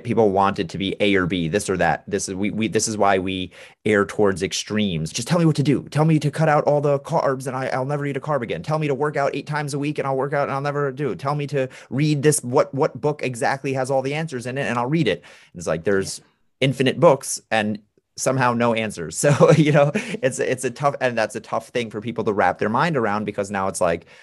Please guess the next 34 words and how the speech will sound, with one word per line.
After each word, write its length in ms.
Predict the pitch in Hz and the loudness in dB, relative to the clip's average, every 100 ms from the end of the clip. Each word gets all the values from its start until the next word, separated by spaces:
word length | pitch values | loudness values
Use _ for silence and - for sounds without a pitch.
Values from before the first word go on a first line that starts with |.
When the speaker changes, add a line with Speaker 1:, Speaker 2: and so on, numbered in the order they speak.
| _ _ | _ _
Speaker 1:
well, 160 | 101 101 | 2 4
what's 240 | 110 - | 4 2
the 100 | 104 | -2
point 440 | 80 - 90 78 - - | -4 -4 -4 -4 -6 0
o-, 160 | 92 - | 2 4
of, 260 | 101 87 - - | 0 0 -8 -2
of 140 | 107 | 2
everything 440 | 107 104 98 95 92 | 4 2 0 -2 -4
if, 160 | - - | -6 -6
if 180 | 113 - | -6 0
there 160 | 110 | 2
is 260 | - 117 110 | 4 2 2
no 220 | 98 92 | 2 4
actual 680 | 98 92 - 101 90 85 85 - - _ _ _ - | 2 0 0 0 0 0 -4 -14 -20 _ _ _ -2
answer? 340 | 110 117 98 | 0 0 0
So 140 | 92 104 | 4 4
I 60 | |
guess, 340 | 101 123 131 - | 6 6 4 -2
you 80 | 117 | -2
know, 140 | 101 | 0
that 180 | 101 98 | 0 0
kinda 160 | 107 | -2
leads 220 | 98 104 95 | -2 -4 -4
me 80 | |
into, 220 | 92 107 95 | -4 0 0
into 260 | - 92 | 0 -4
another 240 | 90 87 92 | -2 -2 2
question, 340 | 113 131 110 | 2 2 -2
which 180 | 92 - | -4 -4
is, 160 | 92 - - - - _ _ _ _ _ _ _ _ _ - | -8 -8 -18 -20 -20 _ _ _ _ _ _ _ _ _ -10
how 340 | - 120 117 | -2 2 4
do 140 | 120 | 6
I 480 | 110 101 90 90 90 - _ - | 6 6 4 2 0 -8 _ -12
balance 840 | 95 110 120 113 98 98 - | -2 4 4 4 0 -4 -8